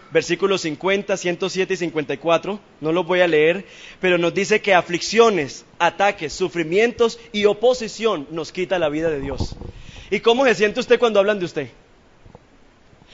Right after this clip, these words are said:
¿Cómo se siente usted cuando en su trabajo usted da lo mejor de eso y usted tiene un compañerito que todo el tiempo está criticando?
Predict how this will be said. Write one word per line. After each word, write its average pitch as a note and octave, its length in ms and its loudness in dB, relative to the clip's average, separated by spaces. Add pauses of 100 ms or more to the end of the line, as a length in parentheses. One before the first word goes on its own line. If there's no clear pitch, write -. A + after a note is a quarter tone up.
(120)
¿Cómo C4 260 8
se A#3+ 80 6
siente A3+ 240 2
usted B3+ 180 2
cuando B3 200 4
en G#3 60 0
su G#3 120 0
trabajo G#3 400 4
usted B3 220 4
da B3 100 6
lo A#3+ 100 6
mejor G3+ 240 2
de A3+ 80 4
eso B3 160 0
y C4+ 100 -2
usted G#3 160 -2
tiene A#3 160 -2
un A#3 60 -6
compañerito G3+ 580 0
que - 120 -4
todo G3 140 0
el G3+ 80 -2
tiempo A3 240 -2
está G#3 140 -2
criticando? G3 480 -2